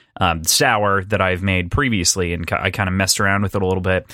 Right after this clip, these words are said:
I was like, "There's, there's this, like, weird, it's got this, like, weird bitter when I mixed in, um, the smoked honey that wasn't quite working for me." And so I've been trying to dial it in over the,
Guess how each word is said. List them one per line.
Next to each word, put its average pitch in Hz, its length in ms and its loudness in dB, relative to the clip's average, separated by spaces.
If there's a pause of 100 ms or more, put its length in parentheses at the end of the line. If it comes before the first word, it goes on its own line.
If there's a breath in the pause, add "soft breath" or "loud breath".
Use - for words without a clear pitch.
(260 loud breath)
I 113 40 0
was 104 120 2
like, 98 180 0
"There's, 117 220 0
there's 123 200 0
this, 113 120 2
like, 110 160 -2
weird, 147 340 0
it's 101 140 0
got 135 120 -2
this, 120 160 0
like, 104 120 -6
weird 127 420 -2
bitter 135 320 0
when 123 300 -2
I 113 100 2
mixed 110 360 0
in, 110 340 2
um, 98 240 0
the 95 100 -2
smoked 104 320 0
honey 139 340 0 (280 loud breath)
that 113 100 2
wasn't 143 240 2
quite 120 160 2
working 117 320 2
for 107 120 -4
me." 92 160 2
And 87 120 2
so 101 120 2
I've 95 100 0
been 104 100 0
trying 120 300 2
to 107 60 -2
dial 98 340 2
it 95 60 2
in 98 300 0 (400 loud breath)
over 98 340 0
the, 90 280 0